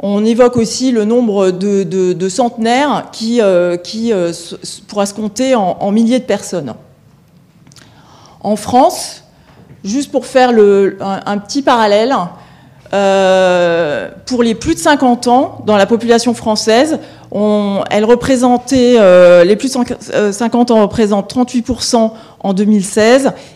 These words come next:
ils représenteront quarante-neuf pour cent de la population en deux mille cinquante. C'est également, deuxième enjeu, au-delà de l'enjeu, euh, démographique, il y a un deuxième enjeu qui est économique.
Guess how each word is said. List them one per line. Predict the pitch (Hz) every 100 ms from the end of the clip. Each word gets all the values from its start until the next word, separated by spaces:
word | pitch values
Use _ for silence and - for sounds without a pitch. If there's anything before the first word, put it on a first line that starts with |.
| -
ils |
représenteront | 208 214 233 226 226 - 208
quarante-neuf | 262 254 254 254 240
pour | 208 -
cent | 240
de |
la | 202
population | 202 196 196 196 196 247
en |
deux | 208
mille | 214 202
cinquante. | 208 180 - - - _ _ _ _ _ -
C'est | - 254 262
également, | 254 262 262 285 349 392 202
deuxième | 254 277 285 254
enjeu, | 254 220 247 320 -
au-delà | 233 254 247
de |
l'enjeu, | 240 226 214 233 240
euh, | 202 180 170 170 170
démographique, | 165 220 214 202 202 254 349 - - - - - -
il | 185
y |
a | 214
un | 220
deuxième | 226 277 302 277
enjeu | 262 240 294 381
qui | 381 262
est | 269 -
économique. | 233 269 233 226 202 190